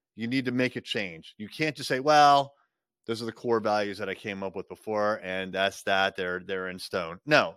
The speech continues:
no, no, no. You change as an organization, right? Where timeliness used to be the goal,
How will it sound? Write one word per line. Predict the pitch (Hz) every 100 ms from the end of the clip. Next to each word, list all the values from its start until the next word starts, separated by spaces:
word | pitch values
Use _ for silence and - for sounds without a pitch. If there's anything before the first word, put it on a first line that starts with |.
| _
no, | 117 104
no, | 101
no. | 90 78 _ _ _
You | 139 147
change | - - 175 185 151
as | 131
an |
organization, | 131 131 120 110 107 104 - 85 78 _ _ _ _
right? | 92 101 113 _ _
Where | 107
timeliness | - 143 151 151 151 -
used | 143 139
to | 139
be | 139
the | 135 120
goal, | 131 139 139